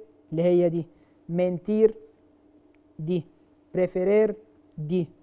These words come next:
سنتيرسي دي. يعني اهو اديتك كتلة أفعال اهو، قلت لك ده زي فعل pensar. هي دي الموضوع بتاع الأفعال الشاذة، إن أنا مش همسك فعل فعل أحفظ تصريفه، لأ، أنا بحفظ واحد اللي هو زي pensar،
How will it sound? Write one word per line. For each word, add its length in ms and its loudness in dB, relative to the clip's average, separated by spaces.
سنتيرسي 840 2
دي. 220 -2
يعني 180 -4
اهو 140 0
اديتك 400 -2
كتلة 360 0
أفعال 280 -2
اهو، 100 -2
قلت 160 -2
لك 200 2
ده 100 -2
زي 160 -4
فعل 260 -4
pensar. 400 -8
هي 180 4
دي 100 0
الموضوع 760 -2
بتاع 240 -4
الأفعال 260 -6
الشاذة، 240 -4
إن 60 -2
أنا 120 -2
مش 180 -6
همسك 300 -4
فعل 320 2
فعل 300 0
أحفظ 320 0
تصريفه، 440 -6
لأ، 120 2
أنا 120 -4
بحفظ 360 0
واحد 280 -2
اللي 120 2
هو 60 8
زي 180 0
pensar، 480 -2